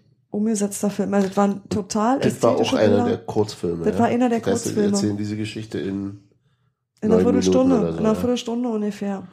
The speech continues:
Speaker 1: Ja. Und das war
Speaker 2: Puh.
Speaker 1: fett. Also da hast
Speaker 2: Ja.
Speaker 1: du danach, und danach haben sie was ganz Kurioses gemacht. Das war halt dieser Film, du saßt da echt mit so einem Kloß im Hals. Und danach kam eine bayerisch-österreichische Groteske.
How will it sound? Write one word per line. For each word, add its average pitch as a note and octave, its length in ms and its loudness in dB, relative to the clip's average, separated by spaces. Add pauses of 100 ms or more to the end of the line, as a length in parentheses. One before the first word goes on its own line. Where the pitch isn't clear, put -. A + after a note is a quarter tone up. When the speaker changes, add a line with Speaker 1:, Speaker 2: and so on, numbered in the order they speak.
Speaker 1:
Ja. G#3+ 180 0 (300)
Und A3 160 0
das G#3+ 100 -6
war G3+ 80 -2
Speaker 2:
Puh. G#3+ 60 -2
Speaker 1:
fett. F#3 160 -4 (260)
Also G#3+ 160 2
da A3 100 4
hast A3 100 6
Speaker 2:
Ja. - 40 4
Speaker 1:
du C4+ 60 4
danach, A#3 320 4 (520)
und G#3 220 -2
danach C#4 280 2
haben B3+ 120 -4
sie A3+ 100 -4
was G3+ 100 0
ganz A3+ 340 2
Kurioses G#3+ 480 -2
gemacht. F#3+ 240 -2
Das G3+ 80 0
war G3 80 4
halt G3 160 2
dieser A#3 200 2
Film, A#3 260 0
du A#3+ 60 0
saßt F#3+ 300 0
da G3+ 180 2
echt G#3 140 -2
mit G3+ 120 -6
so G#3+ 80 0
einem G#3+ 80 -4
Kloß G#3 280 -4
im G3+ 100 -4
Hals. F#3+ 400 -2 (540)
Und F#3 100 -2
danach G#3+ 400 4
kam F#3+ 220 0
eine F3+ 260 -2
bayerisch-österreichische F#3+ 1200 -4
Groteske. G3 680 -6